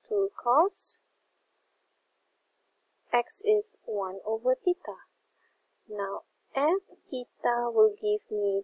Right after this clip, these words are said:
theta squared cos one over theta. Therefore, you can say that f of y over x equals to y over x squared cos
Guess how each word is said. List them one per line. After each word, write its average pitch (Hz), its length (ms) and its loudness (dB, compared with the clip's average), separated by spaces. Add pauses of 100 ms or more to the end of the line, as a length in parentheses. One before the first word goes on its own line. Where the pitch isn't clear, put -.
(120)
theta 226 460 -6
squared 208 680 -6 (420)
cos 311 500 0
one 220 320 -4
over 233 380 4 (680)
theta. 190 520 -4
Therefore, 277 640 8
you 226 200 4 (120)
can 180 220 -6
say 190 340 2
that 226 280 4 (840)
f 220 360 2
of 190 260 0
y 226 480 2
over 233 420 4 (380)
x - 260 -10
equals - 540 -4 (120)
to 330 320 4 (1160)
y 226 420 2
over 220 500 2 (720)
x - 500 -2
squared 220 460 -4 (800)
cos 220 720 -2